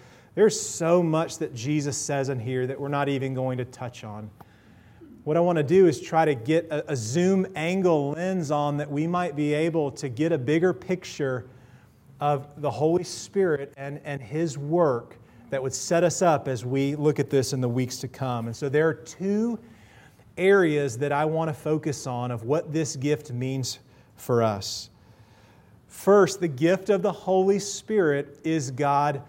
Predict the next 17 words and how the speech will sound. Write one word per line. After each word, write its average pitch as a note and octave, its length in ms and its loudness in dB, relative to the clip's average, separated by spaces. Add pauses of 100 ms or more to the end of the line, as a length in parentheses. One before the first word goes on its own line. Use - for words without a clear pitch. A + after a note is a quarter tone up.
(240)
present D3+ 720 -4 (200)
with C#3 360 -4 (100)
us. - 540 -8 (1300)
Second, E3+ 720 0 (380)
the C#3 80 -4
gift C#3+ 500 -4
of D3+ 200 -4
the D#3 100 0
Holy E3 320 0
Spirit C#3+ 600 -2
is C3+ 180 -6
God C#3 340 0
working C3 880 -4
for C3 800 -4 (200)
us. - 600 -14 (840)
So, B2+ 360 -2 (200)
gift, D3 720 0